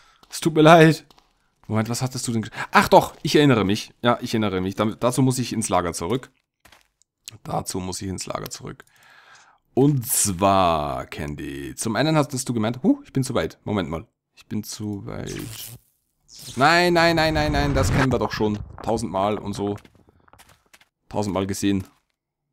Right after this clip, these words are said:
Nix ist geschehen. So. Und zwar meintest du, dass ich vielleicht das Motorrad einfach nochmal ansehen kann, ob er dazu irgendwas sagt in Sachen Klinik. Wir bräuchten ja ein autorisiertes, God damn it! <laughs> Wir bräuchten ja ein autorisiertes, äh, Fahrzeug.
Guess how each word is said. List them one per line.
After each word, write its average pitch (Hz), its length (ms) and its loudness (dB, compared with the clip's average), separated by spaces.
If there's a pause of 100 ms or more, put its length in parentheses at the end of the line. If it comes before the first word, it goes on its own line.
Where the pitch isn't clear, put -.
(580)
Nix - 260 -8
ist 95 120 -10
geschehen. 90 360 -2 (540)
So. 107 520 2 (380)
Und 107 180 -8
zwar 110 220 -2
meintest 117 360 -2
du, 120 60 -2
dass 113 180 -4
ich - 200 -8
vielleicht 107 240 -2
das - 100 -8
Motorrad 113 360 -2
einfach 113 200 -4
nochmal 104 320 -2
ansehen 95 600 0
kann, 175 580 -2
ob 113 180 -4
er 113 40 0
dazu 117 260 -2
irgendwas 110 320 -2
sagt 117 240 0
in 113 140 -6
Sachen 110 400 -4
Klinik. 143 680 -2
Wir - 140 -10
bräuchten 127 320 -4
ja 113 80 0
ein 110 120 -4
autorisiertes, 127 720 0
God 240 300 6
damn 180 220 6
it! - 120 2 (800)
<laughs> - 760 -14
Wir 123 100 -4
bräuchten 151 300 2
ja 156 80 8
ein 160 100 6
autorisiertes, 135 880 2
äh, 117 300 4
Fahrzeug. 107 520 0